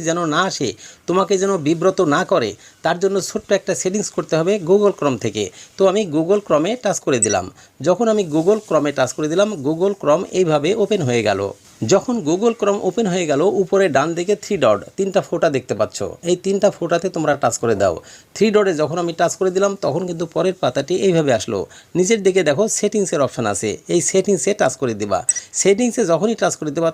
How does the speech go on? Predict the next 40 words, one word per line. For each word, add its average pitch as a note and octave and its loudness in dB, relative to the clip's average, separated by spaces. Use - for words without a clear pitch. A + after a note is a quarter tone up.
তখন D#3+ 0
কিন্তু F3+ -2
পরের F#3 2
পাতাটি C#3 0
এইভাবে C#3 2
আসবে। G2 -4
এখন B3 2
তোমরা F3+ 4
দেখো D#3 2
মাঝখানে E3 0
লেখা C#3+ 0
আছে G3 0
privacy F3+ 0
and E3+ 0
security। C3 -2
এই E3+ 0
যে F#3+ 4
দেখো, D#3 -2
আমি E3+ 0
উপরের D3+ 0
দিকে D3 0
নিয়ে D#3+ 2
গেলাম, G3+ 2
privacy F#3+ 0
and D#3+ 0
security, D3+ -2
এইখানে F#3 0
তোমরা E3 -2
টাচ C3 0
করে A#2 -2
দিবা। G2+ -2
Privacy F3+ 6
and E3+ 4
security-তে F3 6
যখনই F3 6
টাচ C#3 6
করে C#3+ 4
দিলাম, F3 6
তখন D3+ 4
কিন্তু D#3 2